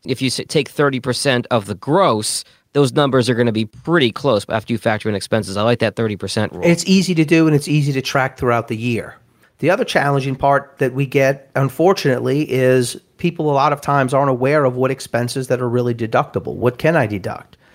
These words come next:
Speaker 2: And we find that out. The question actually shows up in February or March, and they've been doing this for ten, eleven months at the time. It's very difficult to go back and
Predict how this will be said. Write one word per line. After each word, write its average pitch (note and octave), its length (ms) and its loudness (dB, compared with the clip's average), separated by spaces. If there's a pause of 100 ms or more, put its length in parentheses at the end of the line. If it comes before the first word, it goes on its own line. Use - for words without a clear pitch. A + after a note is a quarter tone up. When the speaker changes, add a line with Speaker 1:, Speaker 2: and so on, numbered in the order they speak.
(300)
Speaker 2:
And B2 200 0
we C3 80 2
find C#3 340 0
that B2+ 120 4
out. C#3 200 2
The B2 80 -2
question C#3+ 420 -2
actually B2 360 -2
shows B2+ 360 0
up A#2+ 200 -2
in A#2+ 80 -2
February B2 580 2
or G#2+ 60 0
March, C3+ 500 0 (540)
and A#2+ 300 2
they've A#2 160 0
been A#2 200 0
doing C#3 300 2
this A#2+ 280 2
for A#2 640 0 (400)
ten, C3 480 -2 (140)
eleven B2+ 400 0
months B2+ 280 0
at A2+ 80 -6
the G#2+ 100 -8
time. C3 480 0 (380)
It's A#2 100 -6
very C3+ 360 2
difficult C#3 480 -2
to - 80 -10
go A#2 160 2
back A2 500 -2
and G2+ 480 -4